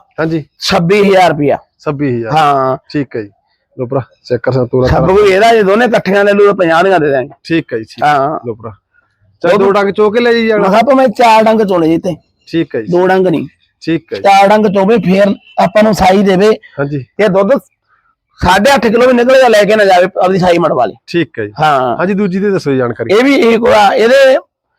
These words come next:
Speaker 2: ਉਹ ਐਂ ਮੰਨ ਕੇ ਚੱਲ ਡੇਢ ਮਹੀਨੇ ਗੱਭਣ
Speaker 1: ਹਾਂਜੀ।
Speaker 2: ਗਿਆ ਸੀ ਉਹਨੇ।
Speaker 1: ਹਾਂਜੀ।
Speaker 2: ਅਸੀਂ ਚੈੱਕ ਵੀ ਕਰਾਈ, ਡਾਕਟਰ ਕਹਿੰਦੇ ਦਸ ਦਿਨਾਂ ਨੂੰ ਕਲੀਅਰ ਚੈੱਕ ਆਊ, ਹਜੇ ਚੈੱਕ ਨਹੀਂ ਆਉਂਦੀ।
Speaker 1: ਠੀਕ ਹੈ ਜੀ।
Speaker 2: ਆਪਾਂ ਫੰਡਰ ਕਰਕੇ ਲਈਏ, ਫੰਡਰ ਕਰਕੇ ਦਿੰਨੇ ਆ।
Speaker 1: ਠੀਕ ਹੈ ਜੀ।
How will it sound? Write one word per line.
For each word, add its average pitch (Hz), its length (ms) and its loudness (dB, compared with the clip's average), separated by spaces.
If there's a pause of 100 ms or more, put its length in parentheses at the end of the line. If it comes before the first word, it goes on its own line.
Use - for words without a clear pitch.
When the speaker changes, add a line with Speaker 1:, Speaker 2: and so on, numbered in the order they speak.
(220)
Speaker 2:
ਉਹ 208 60 2
ਐਂ 220 100 2
ਮੰਨ 220 120 0
ਕੇ 214 60 2
ਚੱਲ 220 160 2
ਡੇਢ 214 220 2
ਮਹੀਨੇ 262 200 2
ਗੱਭਣ 202 240 0
Speaker 1:
ਹਾਂਜੀ। 233 400 -2
Speaker 2:
ਗਿਆ 185 180 2
ਸੀ 160 100 0
ਉਹਨੇ। 185 200 0
Speaker 1:
ਹਾਂਜੀ। 160 340 -4 (240)
Speaker 2:
ਅਸੀਂ 196 140 0
ਚੈੱਕ 220 260 -2
ਵੀ 233 80 0
ਕਰਾਈ, 202 200 2
ਡਾਕਟਰ 202 300 0
ਕਹਿੰਦੇ 240 260 2
ਦਸ 202 140 2
ਦਿਨਾਂ 214 160 0
ਨੂੰ 220 100 0
ਕਲੀਅਰ 240 280 0
ਚੈੱਕ 208 260 -4
ਆਊ, 196 180 2
ਹਜੇ 214 140 0
ਚੈੱਕ 214 360 -6
ਨਹੀਂ 202 180 0
ਆਉਂਦੀ। 151 240 -4 (140)
Speaker 1:
ਠੀਕ 185 180 -4
ਹੈ 165 60 -2
ਜੀ। 143 80 -2
Speaker 2:
ਆਪਾਂ 202 220 0
ਫੰਡਰ 214 300 0
ਕਰਕੇ 214 300 2
ਲਈਏ, 240 140 -2
ਫੰਡਰ 208 360 0
ਕਰਕੇ 202 240 0
ਦਿੰਨੇ 160 240 -2
ਆ। 127 80 -6 (140)
Speaker 1:
ਠੀਕ 175 200 -4
ਹੈ 151 60 0
ਜੀ। 120 140 -6